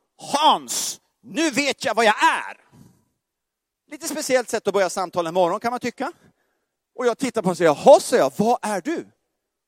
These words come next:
Och så sa hon: "Jag är en kristen gnostiker." Och ni vet, hade jag inte läst Bibeln, då hade jag bara: "Åh nej." Ni vet, gnostiker, det var ju den första irrläran.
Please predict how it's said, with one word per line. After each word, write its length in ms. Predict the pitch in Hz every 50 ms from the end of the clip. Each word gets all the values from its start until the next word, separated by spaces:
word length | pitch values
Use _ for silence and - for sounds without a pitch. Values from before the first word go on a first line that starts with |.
| _ _ _ _ _ -
Och 140 | 196 208 -
så 120 | 220 202
sa 180 | - 185 160 143
hon: 200 | 139 139 131 120 _ _ _ _ _ _
"Jag 640 | _ 208 - 254 294 302 294 277 269 269 254 - - - -
är 340 | 208 233 220 214 220 220 226 -
en 240 | - 226 214 208 -
kristen 800 | - - 226 233 277 208 - - - - 226 226 233 220 196 - _
gnostiker." 720 | - 160 190 302 311 240 - - - 190 - - 123 - - _ _ - - - - - _ _ _ _ _ _ _ _ _ _ _ _ _ _ _ _ _ _ _ _ _ _ _ _ _ _ _ _ _ _
Och 120 | - 165 175
ni 60 | 175
vet, 200 | 170 156 147 - _ _ _ _
hade 260 | _ - 160 156 156
jag 140 | 170 196 233
inte 160 | 240 - 190
läst 220 | 180 175 160 - -
Bibeln, 400 | 180 233 208 160 110 95 85 - _ _ _ _ _ _ _ -
då 60 | 160
hade 120 | 175 175 165
jag 60 | 151
bara: 120 | 143 147 -
"Åh 260 | 151 147 139 123 117
nej." 960 | 107 104 104 107 107 110 120 120 113 101 90 78 _ - - - - - - - - - _ _ _ _ _ _ _ _ -
Ni 60 | 131
vet, 120 | 143 151 _
gnostiker, 560 | - 170 208 240 220 - - - 165 - 147
det 60 | 147
var 80 | 170 208
ju 40 | 185
den 120 | 180 175
första 380 | - - 233 185 160 - 180 -
irrläran. 680 | - 220 202 175 151 156 180 254 294 202 127 113 95 87